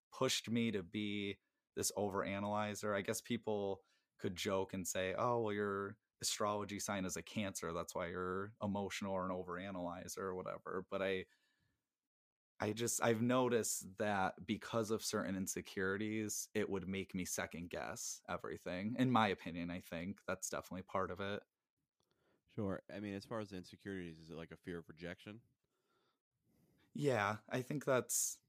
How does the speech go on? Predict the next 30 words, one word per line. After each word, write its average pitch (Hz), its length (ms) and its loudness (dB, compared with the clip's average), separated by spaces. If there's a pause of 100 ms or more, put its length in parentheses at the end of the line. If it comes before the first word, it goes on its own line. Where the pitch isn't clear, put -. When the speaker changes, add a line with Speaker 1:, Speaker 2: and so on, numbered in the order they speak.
(160)
Speaker 1:
I 117 60 -4
think 127 160 0
that's 117 180 -2
part 98 280 4
of 95 120 0
it. 98 300 0
Um, 98 260 0
fear 110 480 4
of 98 300 2 (200)
not 104 400 4
being 92 260 0
good 87 200 0
enough 82 500 -2 (580)
and 104 80 0
a 98 80 -2
fear 101 580 0
of 90 400 0 (1120)
failing. 98 680 -2 (720)
Speaker 2:
Sure. 92 220 -6 (560)
That's 104 220 -6
a, 95 180 2
that 101 140 -2
is 92 120 -2
a, 90 40 -2 (240)
a 80 140 -4
s-, - 360 -14 (220)
a 80 260 -12 (320)
very 87 440 -8
strong 85 580 -6
driving 80 640 -6